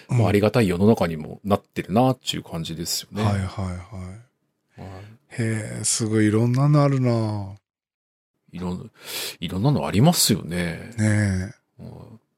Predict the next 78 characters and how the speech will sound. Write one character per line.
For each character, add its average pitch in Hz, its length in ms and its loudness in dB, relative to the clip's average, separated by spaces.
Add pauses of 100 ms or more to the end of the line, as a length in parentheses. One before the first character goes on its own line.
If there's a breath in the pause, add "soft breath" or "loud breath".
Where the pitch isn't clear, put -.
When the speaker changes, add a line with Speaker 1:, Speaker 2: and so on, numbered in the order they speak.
(240)
Speaker 2:
い。 113 40 -6
ま 110 80 2
あ、 87 100 -6
ち - 140 -10
っ - 20 -16
ち 156 100 2
ゃ - 20 6
い 156 40 4
頃 139 160 0
と 92 100 -4
か 92 100 -4
別 90 300 -4
に 92 160 -2
そ - 140 -2
の、 98 260 0 (680 soft breath)
ね、 95 280 -10 (440)
あ - 40 -12
の、 85 160 -8 (640)
原 - 240 -2
っ 120 140 -4
ぱ - 100 -4
と - 100 -2
か、 90 400 2
な 95 100 0
ん 92 40 0
か 90 100 -6
広 117 240 4
場 104 80 4
に 90 100 2
落 101 120 0
ち - 100 -2
て 117 120 4
る 104 80 2
よ 90 140 0
う 85 40 -2
な、 82 260 -4 (100)
雨 110 200 4
で 90 140 2
濡 90 100 2
れ 87 80 0
ち 87 120 0
ゃ - 20 -4
っ - 20 -14
て - 240 -4
る 104 120 4
絵 101 40 6
本 104 300 4
と 120 100 -2
か 107 140 4
で - 100 -2
こ 92 420 0
う、 131 400 2
Speaker 1:
う 123 60 2
ん 110 60 0
う 107 40 -8
ん。 - 40 -12
Speaker 2:
な 95 80 -4
ん - 20 -8
か 90 140 -6
興 - 200 -6
奮 95 140 -4
し - 100 -4
て 110 100 0
た 107 100 0
よ 87 80 2
う - 20 -6
な 82 100 -6
と - 140 -10
こ 90 140 -4
ろ 95 80 -2
か 95 100 -4
ら 87 80 -4
比 - 120 -12 (120)
べ 90 80 -6
る 85 140 -6
と、 87 480 -8 (160)
今 139 260 2
の、 87 300 0